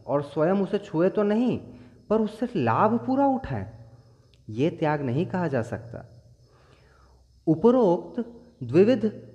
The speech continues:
उद्देश्यों की सिद्धि के हेतु भिक्षावृत्ति सन्यासी के लिए बहुत ही उपयोगी है, पर यह तभी संभव है जब गृहस्थ लोग मनु और अन्य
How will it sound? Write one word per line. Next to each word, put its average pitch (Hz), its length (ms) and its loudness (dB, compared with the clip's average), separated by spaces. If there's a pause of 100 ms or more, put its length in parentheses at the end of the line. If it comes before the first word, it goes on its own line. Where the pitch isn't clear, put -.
(120)
उद्देश्यों 147 760 0 (760)
की 202 120 -2
सिद्धि 151 520 0
के 233 160 0
हेतु 147 560 -2 (300)
भिक्षावृत्ति 156 1120 0 (120)
सन्यासी 139 500 0
के 175 180 -2
लिए 180 200 2
बहुत 139 440 0
ही 196 280 -2
उपयोगी 147 520 0
है, 120 500 -2 (640)
पर 180 160 6
यह 175 280 2
तभी 160 340 0
संभव 196 460 4
है 240 260 -2 (540)
जब 160 240 0
गृहस्थ 143 500 2
लोग 143 560 2
मनु 160 500 4 (440)
और 160 500 -2
अन्य 165 380 2